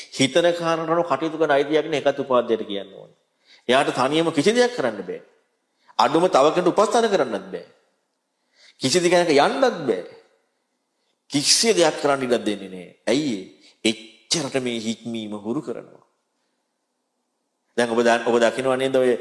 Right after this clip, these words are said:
එ, හමුදාවයාගේ තියෙන විනය? ඉහළින් නියෝගයේ එන තාක්කල් Tamanට කොච්චර දෙයක් කරත් හමුදාවයාට බෑ මුකුත් කරන්න. එච්චර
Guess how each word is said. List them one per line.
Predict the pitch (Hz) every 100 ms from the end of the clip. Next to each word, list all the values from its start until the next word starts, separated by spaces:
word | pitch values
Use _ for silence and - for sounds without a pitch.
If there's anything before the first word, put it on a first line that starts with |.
| - - -
එ, | 110 104 104 101
හමුදාවයාගේ | - 110 135 147 151 151 147 147
තියෙන | 143 135
විනය? | 117 139 156 98 95 - _ _ _ _ _ _ _ _ _ _ _ _ _ _ _ -
ඉහළින් | 120 147 165 170
නියෝගයේ | 143 156 175 170 165
එන | 151 170
තාක්කල් | 151 175 180 151 135 190
Tamanට | 147 170 190 185
කොච්චර | 180 180 180 214
දෙයක් | 196 190 185
කරත් | 190 180 165
හමුදාවයාට | 151 160 160 156 147 143
බෑ | 135 135
මුකුත් | 127 123 117
කරන්න. | 120 101 - - _ _ _ _ _ _ _ -
එච්චර | 131 - - 196